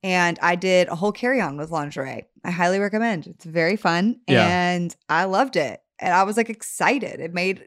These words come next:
Speaker 1: it, like, a whole fun, exciting experience for
Speaker 2: Uh-huh.
Speaker 1: me.
Speaker 2: Yep.
Speaker 1: Um, okay. So then that's a honeymoon. Sex post-honeymoon. <laughs>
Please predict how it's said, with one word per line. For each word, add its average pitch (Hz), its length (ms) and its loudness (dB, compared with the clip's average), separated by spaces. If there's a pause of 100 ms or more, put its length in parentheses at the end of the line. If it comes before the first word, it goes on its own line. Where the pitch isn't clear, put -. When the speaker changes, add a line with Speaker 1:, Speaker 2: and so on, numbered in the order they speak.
(120)
Speaker 1:
it, 202 260 -2
like, 180 180 -8
a 180 40 -8
whole 175 200 -10
fun, 180 280 -6
exciting 160 400 -8
experience 147 400 -6
for 117 100 2
Speaker 2:
Uh-huh. 107 160 0
Speaker 1:
me. 104 40 -10 (400)
Speaker 2:
Yep. - 320 2
Speaker 1:
Um, 208 360 2 (140)
okay. 240 340 -4
So 214 380 -4
then 247 460 0 (320)
that's 233 220 2
a 269 60 0
honeymoon. 226 680 0 (920)
Sex - 420 -2
post-honeymoon. 196 1300 2
<laughs> 196 60 4